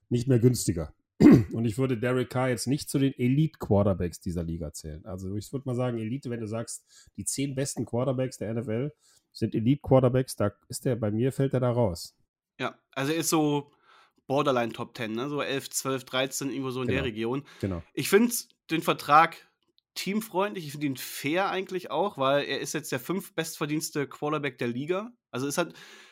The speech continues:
Speaker 2: aktuell schwierig, mit einem Quarterback zu verlängern, ne? Vor allem mit so einem Quarterback wie Derek Carr. Wie viel ist er wert? Wie, wie viel Upside hast du mit ihm, ne? Wie viel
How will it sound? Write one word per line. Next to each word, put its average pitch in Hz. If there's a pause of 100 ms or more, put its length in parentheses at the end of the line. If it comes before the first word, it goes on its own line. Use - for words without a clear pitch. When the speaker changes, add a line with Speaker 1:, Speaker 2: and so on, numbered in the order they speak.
(120)
Speaker 2:
aktuell 175
schwierig, 180
mit 180
einem 180
Quarterback 156
zu 160
verlängern, 131
ne? 170
Vor 143
allem 156
mit 156
so 151
einem 131
Quarterback 151
wie 135
Derek 135
Carr. 127
Wie 143
viel 156
ist -
er 127
wert? 127
Wie, 120
wie 139
viel 143
Upside 131
hast 147
du -
mit 110
ihm, 98
ne? 123
Wie 131
viel 131